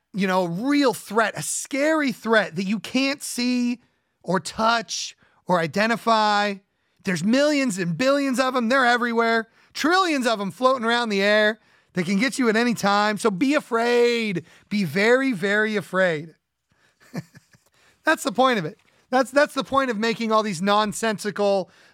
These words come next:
uh, you know, massive claims about viruses. There aren't any viruses. There's not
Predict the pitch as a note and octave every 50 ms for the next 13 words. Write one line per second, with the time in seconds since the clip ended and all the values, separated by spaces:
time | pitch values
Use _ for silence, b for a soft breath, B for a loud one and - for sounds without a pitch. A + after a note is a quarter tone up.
0 | b - F#3+ F#3 F#3 F#3 F#3 F3 A3 G3 G#3 F#3+ E3 E3+ F3 F#3 F#3+ G3+ G3+ G3
1 | G#3 G#3+ - - G#3 F3+ D3 - E3+ F#3+ F#3+ F#3+ F#3+ F#3+ E3 F3+ E3+ F3+ F3+ E3+
2 | F3 D3+ F#3 F#3 F#3 F#3 F#3 F3+ - - F#3+ F#3 E3 - B B B B B -
3 | C#4 C#4+ D#4+ E4+ C#4+ - C4 C4+ C#4 C4 F#3 F#3+ F3+ F3 E3 D#3+ C#3+ - F3 D#3+
4 | C#3 G3 G#3+ G#3 C4 B3 G#3